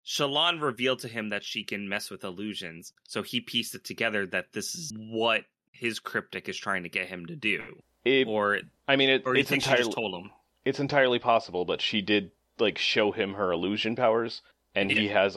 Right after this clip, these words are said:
Speaker 2: a lot of sources of information that don't necessarily need to be his cryptic, right?
Speaker 1: Okay.
Speaker 2: Like, it
Speaker 1: Yeah.
Speaker 2: could be. It, it very much could be his cryptic trying to get information to him,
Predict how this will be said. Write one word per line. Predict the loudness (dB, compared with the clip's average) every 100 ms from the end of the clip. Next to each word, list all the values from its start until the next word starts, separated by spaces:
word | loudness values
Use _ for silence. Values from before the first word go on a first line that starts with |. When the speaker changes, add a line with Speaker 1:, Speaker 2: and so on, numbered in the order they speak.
| 2
Speaker 2:
a | 2
lot | 4 4 4
of | 0
sources | -4 -4 -4 -8
of | -4
information | -4 -2 -2 -2 -2 -4
that | -2 -2
don't | 0 0 0
necessarily | -2 -2 0 0 0
need | -4 -6 -4
to |
be | -4 -4 -4
his | -2 -2 -2 -4 -12 -6
cryptic, | -4 -4 -6 -10 -16 _ _
right? | -2 -2 -2 _ -10
Speaker 1:
Okay. | -8 -10 -12 _ -6
Speaker 2:
Like, | -2 2
it | 2
Speaker 1:
Yeah. | 4
Speaker 2:
could | 2 2
be. | -4 _ _ _ _
It, | -2 0
it | 0
very | 2 2
much | 2 0
could | 0 -2 0
be | 0
his | -2 -2
cryptic | -4 -2 -2 -2
trying | -2 -2
to | -2
get | -2
information | -2 -2 -2 -2 -4
to | -6
him, | -6 -10